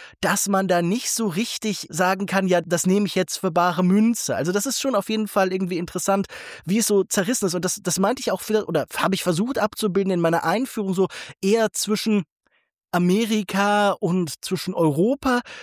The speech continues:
und vielleicht auch sprachlich irgendwie. Also ich habe viel Vergleiche gelesen, Leute haben gesagt, das ist irgendwie Hemingway, aber ich habe dann irgendwie auch sofort so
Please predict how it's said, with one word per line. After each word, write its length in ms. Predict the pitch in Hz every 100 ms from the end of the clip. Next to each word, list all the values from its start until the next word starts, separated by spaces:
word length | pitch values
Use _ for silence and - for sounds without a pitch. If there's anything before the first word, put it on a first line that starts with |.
| -
und 120 | 214
vielleicht 380 | 240 233 240 -
auch 200 | 185 -
sprachlich 1120 | - - - - 127 170 240 - 254 254 -
irgendwie. 560 | 240 233 240 208 240 240
Also 140 | 285
ich 100 | 214
habe 100 | 202 -
viel 200 | 208 247 - - -
Vergleiche 680 | - 202 160 165 185 233 -
gelesen, 380 | 220 202 208 196
Leute 180 | 185 190
haben 160 | 185
gesagt, 300 | 185 170 170
das 100 | 180
ist 140 | 160 160
irgendwie 320 | 180 160 170 - - -
Hemingway, 800 | 175 233 247 220 214 220 220
aber 180 | 165 175
ich 140 | 202 247
habe 80 | -
dann 180 | 214
irgendwie 280 | 190 220 214
auch 140 | - -
sofort 500 | 190 - 196 220 -
so 200 | 202